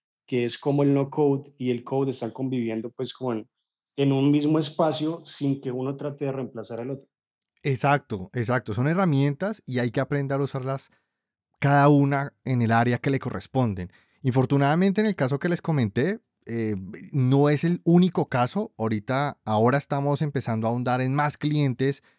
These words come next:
Speaker 2: Eh, yo trabajo con clientes de México,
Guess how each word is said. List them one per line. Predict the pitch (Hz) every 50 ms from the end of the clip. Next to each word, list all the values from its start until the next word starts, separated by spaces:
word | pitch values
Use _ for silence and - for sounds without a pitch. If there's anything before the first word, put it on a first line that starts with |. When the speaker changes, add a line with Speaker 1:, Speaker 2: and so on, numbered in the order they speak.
| _ _ _ _ _ _ _ _ _
Speaker 2:
Eh, | - 139 135 127 127 123 123 120 120 117 117 117 117 113 110 107 104 -
yo | 113 104 110 120 117 117 113
trabajo | 104 - 127 127 123 123 120 127 120
con | - 135 127
clientes | - - 123 113 110 107 101 - 117 110
de | 120 120
México, | 131 143 143 143 131 123 117 - - 131 127 127